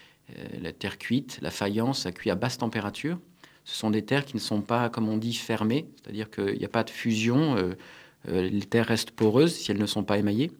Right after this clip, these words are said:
Donc si vous mettez, euh, dans, pour le, quelque chose d'utilitaire dans de la terre cuite ou, ou de la faïence, eh ben, ça va finir par, euh, par couler. À l'inverse, la, le grès et la porcelaine sont des terres qui, euh,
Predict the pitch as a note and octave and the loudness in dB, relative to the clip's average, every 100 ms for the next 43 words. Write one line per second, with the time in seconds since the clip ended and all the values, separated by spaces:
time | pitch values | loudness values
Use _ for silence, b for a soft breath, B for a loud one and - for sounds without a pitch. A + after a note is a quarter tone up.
0 | _ _ _ _ _ _ _ _ - G#2 | _ _ _ _ _ _ _ _ -6 0
1 | F#2+ - G2+ F#2 F2+ G2+ F#2+ F2 E2+ F#2 | 2 2 2 0 2 2 4 2 0 -2
2 | F2 - E2+ E2+ - - G#2 G2+ F#2 - | -4 -2 -2 -2 -8 -4 -4 -2 -6 0
3 | G#2 - A#2 G#2+ F#2+ F2+ F#2+ G#2 - - | -2 4 4 6 4 2 0 -2 -2 2
4 | A2+ - G2+ G2+ G2 - G2+ F#2+ F#2+ G#2+ | 2 2 -4 -2 -4 -6 -4 0 2 4
5 | C3 C#3+ - B B B B - F2 F#2 | 2 2 -4 B B B B -12 -6 -6
6 | - F2 G2+ G2+ - F2+ F#2 F#2 F#2+ F#2+ | -4 -4 -2 -2 -2 -4 -4 -6 -8 -8
7 | - - - b b b b _ F#2 - | -10 -12 -16 b b b b _ -10 -8
8 | - G#2 D3+ - G2 G#2 A#2 A2+ D3+ E3 | -2 2 2 0 0 4 6 8 6 6
9 | - F2+ G2 F#2+ F#2+ G2+ G#2 G#2+ B2+ E3 | 0 2 2 4 4 4 2 4 6 6
10 | - - G2 F#2+ - B2 - F#2 B2+ E3 | 2 0 2 2 0 -2 2 4 4 2
11 | - - - - G2+ G2 G2 - C3 D#3+ | -2 -20 -8 -2 0 0 -2 4 4 4
12 | - - G#2+ G#2 G2 F#2 | 0 -2 2 6 6 6